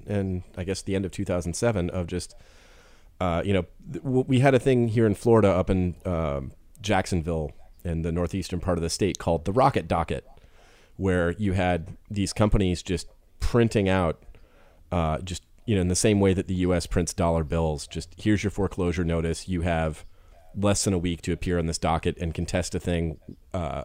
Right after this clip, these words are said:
against a company that you've never heard of," because when you got your loan, uh, you, you, you got your loan through this bank that turned around and sold that note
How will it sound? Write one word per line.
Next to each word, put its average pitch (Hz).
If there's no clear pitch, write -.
against 95
a 87
company 92
that 82
you've 87
never 80
heard 147
of," 92
because 82
when 98
you 92
got 98
your 98
loan, 85
uh, 80
you, 85
you, 87
you 85
got 95
your 101
loan 90
through 113
this 110
bank 78
that -
turned 87
around 82
and 78
sold 87
that 80
note 78